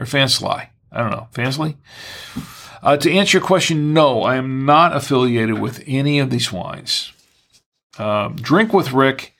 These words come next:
is a show about, uh, that's somewhat about the wine,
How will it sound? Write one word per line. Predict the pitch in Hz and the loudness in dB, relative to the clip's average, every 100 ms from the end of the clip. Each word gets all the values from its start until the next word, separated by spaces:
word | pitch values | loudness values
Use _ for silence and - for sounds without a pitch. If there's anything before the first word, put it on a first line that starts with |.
| _ _ - _ - - - - | _ _ -20 _ -20 -20 -20 -8
is | - 127 117 | 0 0 0
a | 101 | -2
show | - - 151 147 151 - | -2 2 4 4 4 2
about, | 123 117 123 127 127 127 | -2 0 4 4 2 0
uh, | 131 | -4
that's | 110 135 127 | -2 -2 0
somewhat | - 202 220 220 | 2 2 4 2
about | 202 190 190 | 4 2 2
the | |
wine, | 170 165 170 180 185 | 2 4 4 2 -2